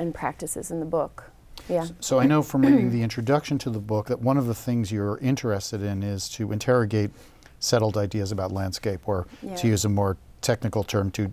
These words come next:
Speaker 2: um, denaturalize landscape. So
Speaker 1: Mm-hmm.
Speaker 2: Why,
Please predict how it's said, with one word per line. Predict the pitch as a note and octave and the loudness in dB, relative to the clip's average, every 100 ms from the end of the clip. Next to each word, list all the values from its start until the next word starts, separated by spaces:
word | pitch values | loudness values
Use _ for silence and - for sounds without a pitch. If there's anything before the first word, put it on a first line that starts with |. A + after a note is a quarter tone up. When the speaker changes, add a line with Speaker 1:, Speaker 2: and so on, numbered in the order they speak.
| - | -2
Speaker 2:
um, | G#2 F#2 F2+ - A2 | 0 0 -2 -6 2
denaturalize | A#2 G2+ G2 - G#2+ G#2+ A2 G2+ | 4 4 2 -2 -6 -6 -6 -6
landscape. | A#2 G#2 - A2 | -8 -8 -4 -2
So | - B2 | 2 2
Speaker 1:
Mm-hmm. | F#2+ - - - - - - | 0 -16 -20 -20 -20 -20 -8
Speaker 2:
Why, | C#3+ C#3 F3+ F#3+ | 2 6 8 8